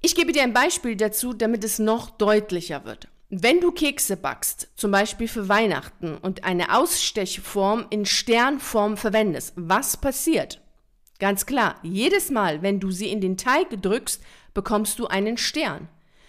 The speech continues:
Du wirst niemals, wirklich niemals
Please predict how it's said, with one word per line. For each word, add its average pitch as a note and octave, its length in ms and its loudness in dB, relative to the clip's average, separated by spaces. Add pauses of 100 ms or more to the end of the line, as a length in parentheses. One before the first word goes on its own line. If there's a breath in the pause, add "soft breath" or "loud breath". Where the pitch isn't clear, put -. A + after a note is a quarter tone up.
(160 soft breath)
Du A3 100 0
wirst A#3 240 2
niemals, B3 720 6
wirklich G3 640 -2
niemals B3 880 4